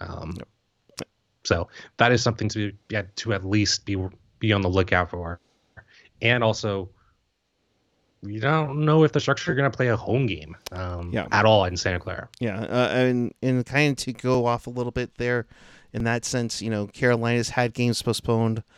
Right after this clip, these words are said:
Speaker 2: I think, uh, most recently with the Panthers, their two-game set has been postponed. They had some also earlier, uh, in, you know,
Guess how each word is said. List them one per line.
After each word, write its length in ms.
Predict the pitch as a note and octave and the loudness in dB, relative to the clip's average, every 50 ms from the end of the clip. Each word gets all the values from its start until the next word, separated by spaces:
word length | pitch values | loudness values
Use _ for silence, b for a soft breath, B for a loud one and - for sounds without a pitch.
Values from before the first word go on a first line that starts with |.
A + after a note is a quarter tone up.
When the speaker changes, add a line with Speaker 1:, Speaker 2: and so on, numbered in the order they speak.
| b b b b b | b b b b b
Speaker 2:
I 40 | - | -6
think, 200 | - A2 G#2+ - | -4 -4 -2 -2
uh, 220 | G#2+ G2+ G#2 G2+ G2+ | 0 0 0 0 0
most 280 | G#2+ G#2+ G#2 G2+ - | 0 0 0 0 0
recently 420 | - A#2+ A2 - - A#2 A2+ A2 A2 | -2 -2 -2 0 -2 -2 -2 -2 -2
with 160 | G#2 - - | -4 -4 -6
the 80 | - - | -8 -6
Panthers, 520 | - B2 A2+ A2+ - - A#2 A2+ G#2 - | -4 -4 -4 -4 -2 -2 -2 -2 -4 0
their 180 | - A#2 A2+ A2+ | 2 2 2 2
two-game 440 | - - B2+ A#2 A2 A2+ A2+ A2 | 0 -2 -4 -4 -2 -2 -2 -2
set 320 | - - - A#2 A2 - - | -2 -2 -2 -2 -2 -2 -4
has 160 | G#2+ A2+ - | -6 -8 -6
been 120 | A2 G#2+ | -8 -8
postponed. 520 | G#2 A2 G#2+ - - - A2 A2 A2 G#2+ - b b b b b | -6 -6 -8 -8 -8 -8 -8 -6 -6 -8 -8 b b b b b
They 100 | - A2+ | -10 -4
had 200 | B2 B2+ A#2 - | 0 0 0 0
some 200 | - - A2+ A2+ - | 0 0 0 -2 0
also 440 | - A2+ A#2+ A#2 - - A#2+ A#2 - - | 2 4 4 4 2 0 -2 -2 -2 0
earlier, 640 | A#2+ A#2+ B2 A#2+ A#2+ C3 B2 A#2+ A#2+ A#2+ A#2+ A2+ b b b b b b b b b - | 0 2 2 2 2 2 2 2 2 2 2 0 b b b b b b b b b -8
uh, 360 | - A#2+ A2 A2 A2 G#2 F2+ - | -4 -2 0 0 0 0 -2 -2
in, 460 | - A#2 B2+ B2 A#2+ A#2 A2+ A2 - - _ _ _ _ _ | 0 2 2 4 4 4 2 0 -2 -4 _ _ _ _ _
you 140 | - A#2 A2 | -4 -2 -2
know, 120 | G2+ G2+ | -2 -2